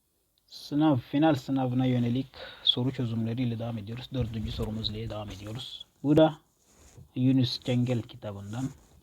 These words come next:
yirmi beşinci problem, altıncı bölümden. Yirmi beşinci bölüm. E, yirmi beşinci, e, şey, problem. Yatay bir borudaki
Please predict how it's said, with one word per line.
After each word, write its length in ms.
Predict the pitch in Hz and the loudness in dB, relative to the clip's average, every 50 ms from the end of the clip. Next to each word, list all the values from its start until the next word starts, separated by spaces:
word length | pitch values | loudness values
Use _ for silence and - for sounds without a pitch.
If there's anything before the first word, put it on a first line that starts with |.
| _ - | _ -4
yirmi 300 | 120 117 113 123 131 120 | -4 0 2 2 2 2
beşinci 440 | 113 110 - - 113 110 110 120 123 | 0 -2 -4 -6 -8 -6 -6 -6 -8
problem, 400 | - 113 104 98 101 101 107 107 - - - | -8 -10 -10 -10 -10 -12 -12 -14 -16 -8 -6
altıncı 520 | 123 117 107 - 117 113 113 113 123 113 | -6 -6 -4 -4 -4 -4 0 0 0 0
bölümden. 440 | 113 107 104 101 101 98 107 123 139 147 - _ _ _ _ _ _ _ _ _ _ _ _ _ _ _ _ _ _ _ _ _ _ _ - | 0 -2 -4 -4 -6 -6 -6 -6 -6 -6 -8 _ _ _ _ _ _ _ _ _ _ _ _ _ _ _ _ _ _ _ _ _ _ _ -8
Yirmi 220 | - 120 113 117 113 | -4 -2 -2 0 0
beşinci 360 | 113 - - 110 104 104 104 | -2 -4 -4 -6 -6 -6 -8
bölüm. 180 | 101 92 90 87 - - - - - - - _ _ _ _ _ - | -8 -10 -14 -16 -18 -20 -20 -20 -20 -20 -20 _ _ _ _ _ -4
E, 60 | 127 127 120 117 113 110 110 110 | -2 0 0 0 0 0 -2 -2
yirmi 260 | 110 117 123 131 120 | 0 2 2 2 2
beşinci, 480 | 117 - - - 110 110 110 107 98 - - | 0 -2 -4 -6 -6 -6 -6 -6 -8 -10 -10
e, 280 | 135 113 107 104 98 | -8 -8 -8 -8 -8
şey, 300 | 101 - - - 110 101 - - - - _ _ _ _ _ _ - - _ _ _ _ _ - - - _ _ _ _ _ - | -8 -8 -8 -8 -8 -10 -12 -16 -20 -20 _ _ _ _ _ _ -20 -20 _ _ _ _ _ -20 -20 -20 _ _ _ _ _ 0
problem. 360 | - 143 139 123 131 127 123 - - - - _ _ _ - | 4 4 6 6 6 4 4 0 -6 -16 -20 _ _ _ 2
Yatay 480 | 151 156 156 156 - 220 233 233 185 | 4 4 6 8 10 10 10 8 6
bir 240 | 175 208 226 240 233 - - - - - - | 4 4 4 2 0 0 -6 -14 -18 -12 -4
borudaki 720 | 131 127 135 135 135 123 123 127 123 - - 202 208 220 | 0 0 2 2 2 2 0 0 -2 -2 -4 -4 -4 -4